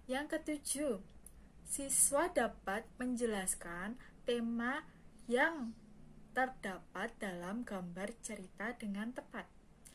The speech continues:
Yang kedelapan, siswa dapat membuat sketsa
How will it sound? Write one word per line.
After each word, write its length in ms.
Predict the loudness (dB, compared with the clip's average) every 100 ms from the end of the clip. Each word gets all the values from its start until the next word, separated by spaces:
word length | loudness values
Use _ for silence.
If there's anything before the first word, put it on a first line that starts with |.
| -18 -14 -2
Yang 320 | 0 2 0
kedelapan, 720 | 0 -2 -6 -6 0 0 0 -6 -20 -20 -16 -2
siswa 560 | 0 2 2 4 4
dapat 480 | 4 0 0 -2 -2 -4 -4
membuat 880 | 0 0 0 -2 -4 -2 0 0 6
sketsa 1120 | 6 6 -2 -4 0 2 2 -2 -4 -4